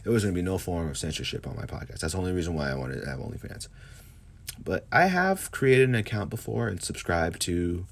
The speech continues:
a couple accounts and stuff like that, but not to pay. I just paid it at that moment because I had wanted to see what their titties looked like or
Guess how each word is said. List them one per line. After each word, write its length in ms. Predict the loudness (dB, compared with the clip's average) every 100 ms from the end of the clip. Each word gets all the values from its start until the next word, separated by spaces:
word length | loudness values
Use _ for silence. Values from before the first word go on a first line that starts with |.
| -16 -20 -20 -20 -12
a 60 | -4
couple 440 | -4 -2 -4 -4
accounts 380 | -4 -4 -4 -4
and 80 | -6
stuff 240 | -4 -4
like 160 | -4 -4
that, 200 | -4 -2
but 220 | -4 -4
not 220 | -4 -4
to 80 | -4
pay. 220 | 0 2
I 40 | 2
just 140 | -2
paid 240 | 0 0
it 40 | 0
at 120 | -2
that 140 | -2
moment 320 | 0 0 0 -4
because 220 | -6 -4
I 140 | -4
had 140 | -4 -4
wanted 220 | -4 -2
to 60 |
see 180 | -2 -2
what 140 | -4 -6
their 100 | -6
titties 360 | -2 -2 -4
looked 180 | -8 -6
like 280 | -6 -4 -6
or 140 | -6